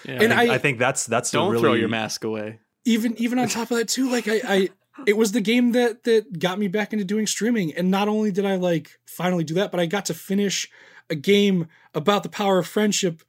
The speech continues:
Speaker 2: with my real friends in a chat
Speaker 4: Yeah.
Speaker 2: cheering me on to finish it.
Speaker 1: <laughs> Hell yeah.
Speaker 3: Yeah.
Speaker 2: And I
Speaker 4: Yeah.
Speaker 2: appreciate that for some reason I have people who care about me enough to sit there for
Speaker 3: Aw.
Speaker 2: eight hours and
Speaker 3: <laughs>
Speaker 2: watch me finish a dumb video game.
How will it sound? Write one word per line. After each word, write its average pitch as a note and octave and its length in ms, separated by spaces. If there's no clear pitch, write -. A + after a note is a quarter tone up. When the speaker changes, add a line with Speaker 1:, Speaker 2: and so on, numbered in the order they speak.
Speaker 2:
with F3+ 180
my F#3+ 80
real F#3 300
friends F#3 520
in F3 120
a - 20
chat F#3 320
Speaker 4:
Yeah. - 60
Speaker 2:
cheering G3 380
me E3 100
on F#3+ 320
to E3 80
finish A3 520
it. F3 200
Speaker 1:
<laughs> - 0
Hell C3 160
yeah. G#2+ 120
Speaker 3:
Yeah. F#2 460
Speaker 2:
And G3 300
I G#3+ 180
Speaker 4:
Yeah. G3 220
Speaker 2:
appreciate F#3+ 920
that D#3 500
for - 200
some G3 380
reason E3+ 400
I D3 320
have D3+ 520
people E3 300
who D3+ 60
care D#3 220
about D3 300
me C#3+ 120
enough C#3+ 380
to D3+ 140
sit - 260
there C#3+ 160
for C#3 160
Speaker 3:
Aw. - 80
Speaker 2:
eight C#3+ 200
hours C3+ 440
and C#3 180
Speaker 3:
<laughs> B2 80
Speaker 2:
watch E3 220
me C#3 80
finish C#3 420
a C3+ 80
dumb C3 320
video B2+ 360
game. B2 280